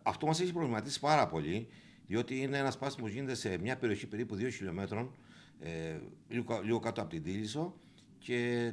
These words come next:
τώρα μπήκαμε και χθες είχαμε μια συνάντηση με τον Γενικό Διευθυντή και την Τεχνική Διευθύντρια, να μπορέσουμε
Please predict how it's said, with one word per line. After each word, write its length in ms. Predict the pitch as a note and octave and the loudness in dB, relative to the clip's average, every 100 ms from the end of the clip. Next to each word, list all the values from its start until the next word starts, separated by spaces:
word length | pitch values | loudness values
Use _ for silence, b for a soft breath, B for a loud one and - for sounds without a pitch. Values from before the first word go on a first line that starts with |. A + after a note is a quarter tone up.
| - | 2
τώρα 260 | D3 C#3 | 4 6
μπήκαμε 340 | G#2 C#3 C3 A2+ | 4 2 0 -2
και 120 | G#2+ | -2
χθες 260 | B2 A#2+ | -2 -2
είχαμε 260 | A#2+ A#2 A2 | -2 -2 0
μια 120 | A2 | -2
συνάντηση 420 | G#2 G#2+ G#2+ - | -2 -2 -4 -4
με 60 | G2 | -4
τον 80 | F2 | -4
Γενικό 240 | F2+ G2+ | -6 -4
Διευθυντή 380 | F#2+ E2+ E2+ E2+ | -4 -4 -6 -8
και 100 | F2 | -6
την 40 | |
Τεχνική 300 | D#2 D#2 E2+ | -6 -6 -6
Διευθύντρια, 520 | E2 D#2+ - A#2 E3 E3 B B | -6 -6 -6 -6 -6 -6 B B
να 100 | A#2 | -6
μπορέσουμε 680 | G2+ G#2+ C3+ D3+ D#3+ F3 | 0 2 2 0 -2 -2